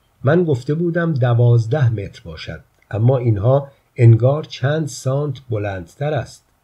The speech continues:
عرض کردم: «احتمال دارد لاستیک‌های اتومبیل ملوکانه بادش کم باشد.» فرمودند: «مگر باد لاستیک‌ها را میزان نکرده اید؟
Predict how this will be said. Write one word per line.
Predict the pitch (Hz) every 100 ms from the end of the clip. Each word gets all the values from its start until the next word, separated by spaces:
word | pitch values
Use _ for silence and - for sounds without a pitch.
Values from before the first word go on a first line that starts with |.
| _ _
عرض | - 104 -
کردم: | 123 117 123 120 120 _ _ _ _ _
«احتمال | 151 123 120 143 160 170
دارد | 139 131 143 143 _ 117
لاستیک‌های | 123 117 120 104 113 135 127 120
اتومبیل | 107 113 98 107 127 113 98
ملوکانه | 98 95 95 - 104 104 135 160 160 _ _ - 98
بادش | 120 143 135 131 -
کم | - 120 107
باشد.» | 85 76 - 82 _ _ _ _ _ _
فرمودند: | 98 85 87 104 117 120 - _ _ _ _
«مگر | 98 101 107 98
باد | 90 104 120 123
لاستیک‌ها | 107 95 - 92 - 117
را | 127
میزان | 117 101 95 113 120
نکرده | 120 139 123 107
اید؟ | 82